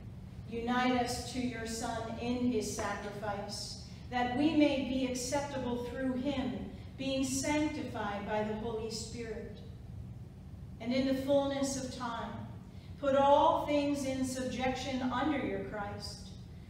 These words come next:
and bring us to that heavenly country, where with the ever-blessed Virgin Mary, all our brothers and sisters who have died of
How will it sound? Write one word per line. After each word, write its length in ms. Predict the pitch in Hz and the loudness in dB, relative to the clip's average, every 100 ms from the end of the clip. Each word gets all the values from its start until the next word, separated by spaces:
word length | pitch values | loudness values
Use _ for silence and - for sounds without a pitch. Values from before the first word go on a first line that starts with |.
| - 254 | -10 -4
and 240 | 269 269 | 0 2
bring 320 | 302 302 302 | 4 6 6
us 340 | 285 285 285 - | 6 2 -2 -2
to 80 | 277 | 2
that 220 | 277 277 | 2 2
heavenly 580 | 277 294 311 277 247 220 254 | 0 -2 0 0 0 -2 -4
country, 540 | 254 254 254 190 - - - - - - - | -2 -2 -4 -8 -10 -12 -14 -14 -12 -12 -8
where 200 | 247 254 | 0 4
with 200 | 254 262 | 4 2
the 180 | 277 277 | 2 6
ever-blessed 840 | 277 269 269 262 254 254 262 254 | 6 6 2 2 2 0 0 -2
Virgin 460 | 247 240 240 240 226 | -2 -2 0 -2 -2
Mary, 460 | 220 214 214 214 214 - - - - - - | -2 0 0 -2 -6 -10 -12 -12 -14 -12 -4
all 420 | 240 269 294 294 | 4 8 10 10
our 260 | 262 247 247 | 8 6 2
brothers 480 | 247 247 254 247 - | 0 0 0 0 -2
and 140 | 247 | -4
sisters 840 | - - 262 254 262 254 254 247 | -4 -4 -4 -4 -4 -4 -4 -4
who 180 | 247 220 | -4 -2
have 280 | 220 220 214 | -2 -2 -4
died 500 | 220 220 226 233 220 | -2 -2 -2 -2 -2
of 100 | 214 | -2